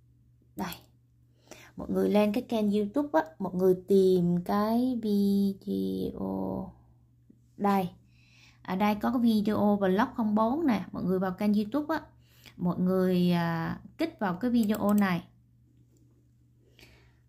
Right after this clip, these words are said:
Mọi người kích vào video này thì trong cái video này là Sunny nhà giới thiệu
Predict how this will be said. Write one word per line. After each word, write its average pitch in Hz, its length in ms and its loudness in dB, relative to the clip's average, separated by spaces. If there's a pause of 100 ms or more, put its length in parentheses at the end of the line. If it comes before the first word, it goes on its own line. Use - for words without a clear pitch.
Mọi 185 160 -4
người 196 220 4
kích 320 140 4
vào 220 140 2
video 220 400 2
này 190 240 0
thì 196 120 2
trong 214 200 -2
cái 247 100 -2
video 214 360 2
này 185 260 2
là 180 140 0
Sunny 214 440 0
nhà 202 140 2
giới 208 260 0
thiệu - 140 -2